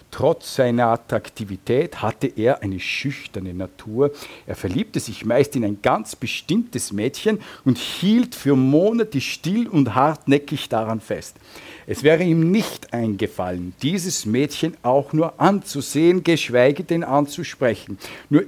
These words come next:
ich wusste von seiner innersten Leidenschaft und manchmal wusste wohl nicht einmal ich, an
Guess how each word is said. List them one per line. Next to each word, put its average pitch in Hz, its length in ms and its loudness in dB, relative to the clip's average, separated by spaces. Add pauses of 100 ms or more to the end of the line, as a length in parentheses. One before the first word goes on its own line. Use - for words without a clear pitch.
ich 190 300 -2
wusste 156 440 -2
von 123 180 -2
seiner 107 400 -2
innersten 147 580 2
Leidenschaft 120 680 -2 (300)
und 101 200 -4
manchmal 131 640 2
wusste 127 460 -2
wohl 147 240 2
nicht 123 440 -2
einmal 98 360 -4 (160)
ich, - 420 0 (360)
an 104 200 -2